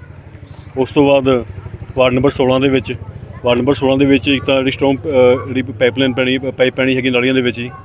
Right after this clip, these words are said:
ਉਸ ਤੋਂ ਬਾਅਦ ਬਲੌਕ ਟਾਇਲਸ ਲੱਗਣੇ ਹੈਗੇ ਆ ਜੀ, ਤੇ ਇੱਕ ਜਿਹੜੀ ਸ਼ਮਸ਼ਾਨ ਘਾਟ ਤੋਂ ਲੈ ਕੇ ਜਿਹੜੀ, ਅ, ਰੋਡ ਬਣਨੀ ਹੈਗੀ ਆ ਜੀ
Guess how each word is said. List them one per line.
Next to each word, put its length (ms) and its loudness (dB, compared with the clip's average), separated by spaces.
ਉਸ 100 -6
ਤੋਂ 80 0
ਬਾਅਦ 100 0
ਬਲੌਕ 240 0
ਟਾਇਲਸ 220 0
ਲੱਗਣੇ 240 2
ਹੈਗੇ 200 0
ਆ 40 -2
ਜੀ, 120 -4
ਤੇ 100 4
ਇੱਕ 380 2
ਜਿਹੜੀ 140 -2
ਸ਼ਮਸ਼ਾਨ 460 0
ਘਾਟ 140 2
ਤੋਂ 120 0
ਲੈ 100 6
ਕੇ 140 0
ਜਿਹੜੀ, 180 4
ਅ, 380 4
ਰੋਡ 140 4
ਬਣਨੀ 280 4
ਹੈਗੀ 180 2
ਆ 60 2
ਜੀ 160 -6